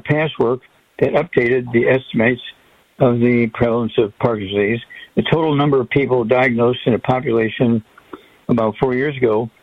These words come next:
uh, was determined to be Parkinson's disease to be, like, um, a total of one million active cases in the United States. The study estimated the prevalence will increase to one point three million by twenty thirty, which aligns with an increase,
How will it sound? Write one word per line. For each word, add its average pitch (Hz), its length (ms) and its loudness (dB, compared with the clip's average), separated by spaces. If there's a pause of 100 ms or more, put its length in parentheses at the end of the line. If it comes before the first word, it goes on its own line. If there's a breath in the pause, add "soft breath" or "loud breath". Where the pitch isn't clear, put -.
(300)
uh, 120 60 4
was 117 160 0
determined 123 400 0
to 120 40 0
be 120 300 2 (380 loud breath)
Parkinson's 117 280 -2
disease 120 280 0
to 160 80 0
be, 123 120 4
like, 117 240 2 (360)
um, 113 320 0 (160)
a 110 120 2 (120)
total 127 160 2
of 107 80 -2
one 135 240 0
million 127 400 2 (520 loud breath)
active 123 420 0
cases 143 300 -2
in - 160 -2
the 117 60 2
United 110 260 0
States. 110 260 -2 (380)
The - 80 -4
study 147 300 0
estimated 127 600 0 (640)
the - 80 0
prevalence 143 480 -2
will 127 220 0
increase 127 440 0 (200)
to 120 180 2
one 123 260 0
point 117 300 -2
three 180 160 2
million 107 340 -2
by 107 240 0 (180)
twenty 131 440 0
thirty, 151 400 -2 (300 loud breath)
which - 180 -2
aligns 127 360 2
with 113 200 2
an 117 100 4
increase, 123 480 0